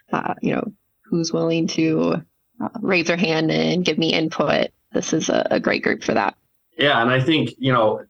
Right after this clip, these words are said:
Speaker 2: to Brianne's point, I, you know, I was in preparation for our conversation today. I thought back on, I bet you, you know, somewhere in the neighborhood of, you know, twenty times in the last couple of years, there's been a chain of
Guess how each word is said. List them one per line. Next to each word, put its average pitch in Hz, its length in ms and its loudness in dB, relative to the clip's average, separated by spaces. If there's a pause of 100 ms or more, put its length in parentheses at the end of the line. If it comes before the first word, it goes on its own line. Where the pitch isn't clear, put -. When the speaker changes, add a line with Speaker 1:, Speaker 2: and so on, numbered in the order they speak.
Speaker 2:
to 131 80 2
Brianne's 127 360 2
point, 127 320 2
I, 110 200 2 (100)
you 117 100 0
know, 117 60 2
I 107 140 2
was 113 260 0 (140)
in 120 160 2
preparation 120 580 2
for 117 100 2
our 107 80 2
conversation 113 560 0
today. 107 300 2
I 107 60 0
thought 110 240 2
back 113 240 2
on, 107 280 0 (460)
I 127 120 2
bet 123 260 2
you, 113 340 0
you 120 100 0
know, 107 280 0 (380)
somewhere 135 340 2
in 123 60 2
the 117 80 2
neighborhood 117 360 2
of, 107 180 -2 (120)
you 135 120 -2
know, 104 160 2
twenty 131 340 2
times 120 360 2
in 110 80 2
the 110 80 2
last 110 240 2
couple 110 220 0
of 107 60 2
years, 110 460 0 (260)
there's 117 160 0
been 120 160 2
a 107 120 0
chain 127 320 2
of 110 300 -2